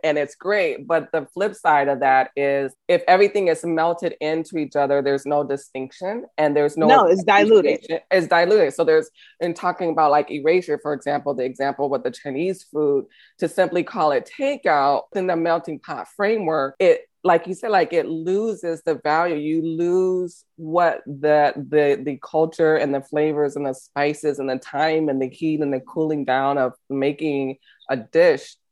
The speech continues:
Speaker 1: You lose all of that when you simply say carry out or simply dump it into a melting pot, right? It loses
Speaker 2: Right.
Speaker 1: all, it, it, it, it severely compromises, right?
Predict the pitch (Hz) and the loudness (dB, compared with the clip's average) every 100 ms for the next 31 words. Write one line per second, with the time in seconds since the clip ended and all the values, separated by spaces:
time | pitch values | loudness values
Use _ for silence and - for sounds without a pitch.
0 | _ _ 160 185 170 220 240 180 - 147 | _ _ -4 -4 2 4 2 0 -2 2
1 | 156 170 143 123 123 - 139 139 135 - | 4 4 2 2 2 0 -4 -4 -8 -4
2 | 156 139 139 135 - 147 139 127 120 123 | -6 -2 -4 -4 0 2 4 2 0 -2
3 | - _ _ _ _ - 196 180 151 131 | -8 _ _ _ _ -6 -2 0 2 2
4 | 123 120 - - 147 143 135 139 - 151 | 2 2 0 4 6 6 2 -2 -6 -6
5 | 143 143 143 131 127 127 127 120 120 127 | -4 -4 -4 -4 -2 -4 -4 -8 -6 -4
6 | 127 131 - 123 - 80 71 - _ 131 | -2 -2 -4 -14 -12 -10 -10 -12 _ 0
7 | 135 127 151 143 160 185 170 143 135 - | 0 0 -2 0 2 4 4 2 0 -2
8 | 151 - 143 - - 160 - _ 156 - | -6 -4 -6 -6 0 0 0 _ 2 2
9 | - - _ - 170 147 151 143 - - | -10 -20 _ -8 -4 0 2 0 -4 -8
10 | 127 123 120 90 76 - 55 - - _ | -6 -4 -6 -6 -6 -8 -8 -10 -16 _
11 | 131 123 120 113 - | -8 -4 -4 -6 -12